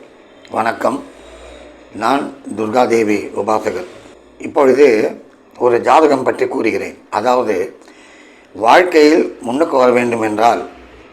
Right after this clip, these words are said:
என்ன யோகம் இருக்க வேண்டும்? சிலர் கேட்பார்கள், "நான் பெரிய கோட்டீஸ்வரன் ஆவேனா,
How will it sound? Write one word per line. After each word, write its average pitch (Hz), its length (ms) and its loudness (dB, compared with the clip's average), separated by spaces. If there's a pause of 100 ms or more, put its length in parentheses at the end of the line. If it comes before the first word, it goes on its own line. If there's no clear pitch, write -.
(380)
என்ன 135 260 -2
யோகம் 120 340 0
இருக்க 110 240 -2
வேண்டும்? 101 460 -4 (640)
சிலர் 135 340 0
கேட்பார்கள், 131 600 0 (680)
"நான் 135 240 0
பெரிய 131 240 2
கோட்டீஸ்வரன் 123 640 -2
ஆவேனா, 110 420 -2